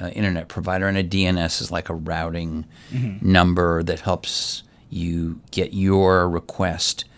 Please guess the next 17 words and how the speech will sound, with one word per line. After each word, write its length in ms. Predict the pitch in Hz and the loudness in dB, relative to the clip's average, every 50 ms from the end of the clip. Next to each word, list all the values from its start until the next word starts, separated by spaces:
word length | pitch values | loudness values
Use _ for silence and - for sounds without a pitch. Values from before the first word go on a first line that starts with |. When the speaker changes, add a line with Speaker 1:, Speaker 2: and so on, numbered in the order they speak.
| - _ - | -20 _ -8
Speaker 1:
to 100 | - 95 | -6 -6
go 200 | 90 - 90 92 | -4 0 0 0
see, 260 | 90 - - 101 92 85 | 0 0 -2 -2 -2 -2
uh, 380 | 87 - - - 95 87 82 85 | -2 -4 -4 -4 -4 -4 -4 -4
The 100 | - 92 | -4 -2
Verge 600 | 95 120 120 120 113 104 101 95 85 78 - - | 2 6 6 8 8 6 6 4 2 -2 -4 -6
or 340 | 87 85 85 82 80 78 82 - | -4 -4 -4 -4 -4 -6 -8 -12
some 240 | - - 92 87 92 | -10 -8 -4 -2 0
other 140 | 107 113 107 | 0 0 0
website 720 | 90 82 82 80 82 - - - 92 87 82 82 85 85 82 | -2 -2 -4 -4 -4 -6 -6 -6 -4 -4 -4 -4 -4 -4 -6
or 120 | 85 87 - - - - - - - - - | -8 -10 -14 -18 -20 -20 -20 -20 -20 -12 -6
some 240 | - 98 95 92 | -2 0 0 2
other 500 | 101 107 104 101 98 95 87 82 82 - - _ _ _ _ _ _ _ _ _ - | 2 2 2 2 2 2 0 -2 -6 -8 -14 _ _ _ _ _ _ _ _ _ -20
thing 340 | - - - 92 90 87 82 | -14 -6 -4 -2 -2 -2 -2
on 140 | 85 87 87 | -2 -4 -4
the 100 | 87 85 | -4 -4
internet, 540 | 85 85 85 85 82 85 85 82 85 - | -4 -4 -4 -4 -4 -4 -4 -6 -8 -10